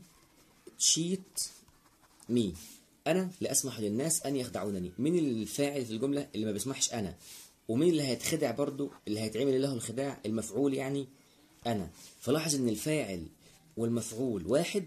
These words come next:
في الحالة دي بقى هنستخدم دي. يبقى هتروح قايل I never وبعدين ضمير منعكس، آه، لا طبعا الأول let، let الأول وبعدين ضمير منعكس العائد على أنا، يبقى my self وبعدين عايز be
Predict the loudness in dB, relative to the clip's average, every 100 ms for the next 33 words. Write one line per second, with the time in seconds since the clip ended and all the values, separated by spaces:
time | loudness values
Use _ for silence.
0 | -6 -8 -6 -2 -2 0 0 0 -2 -2
1 | -2 -2 -4 -10 -20 -10 -6 -6 -6 -6
2 | -2 -2 0 2 0 -2 -8 _ _ _
3 | _ _ _ _ _ _ _ -20 -20 _
4 | -6 0 2 2 0 -2 -8 _ _ _
5 | _ -20 -20 -12 -6 -2 0 0 0 0
6 | -4 0 0 0 -4 -14 -20 _ -4 -4
7 | -2 -4 0 2 4 2 0 -6 -10 -10
8 | -6 -4 -2 -2 0 0 -2 -2 -2 -2
9 | -4 -4 -2 0 0 -2 -2 -2 -2 -4
10 | -2 -2 -2 -2 -4 -12 _ -6 -4 -2
11 | -2 -2 -4 -8 -16 -20 -20 -2 4 4
12 | 4 0 -4 -4 -10 -8 -4 -2 0 0
13 | 0 2 0 0 -4